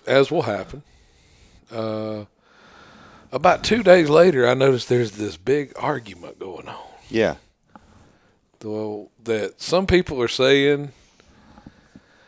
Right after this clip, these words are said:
Speaker 1: "If you don't know who Brody King is, I'm just gonna assume you don't know anything about wrestling."
Speaker 2: <laughs>
Speaker 1: And I thought, "Well,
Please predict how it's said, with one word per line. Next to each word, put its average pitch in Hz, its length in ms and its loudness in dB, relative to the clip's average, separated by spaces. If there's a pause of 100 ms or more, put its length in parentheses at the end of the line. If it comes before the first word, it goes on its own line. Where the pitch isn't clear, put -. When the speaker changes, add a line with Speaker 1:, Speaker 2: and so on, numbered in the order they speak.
(220)
Speaker 1:
"If - 160 -10
you 170 120 0
don't 185 180 0
know 175 120 4
who 180 180 2
Brody 156 300 4
King 151 320 -8
is, 147 220 -2
I'm 135 180 -2
just 127 120 -4
gonna 123 160 -2
assume 127 320 -6
you 120 100 -4
don't 113 180 -6
know 113 120 -4
anything 110 320 -8
about 107 280 -10
wrestling." - 460 -14
Speaker 2:
<laughs> 302 1800 2 (1900)
Speaker 1:
And - 100 -18
I - 40 -14
thought, 135 480 4 (460)
"Well, 123 300 -10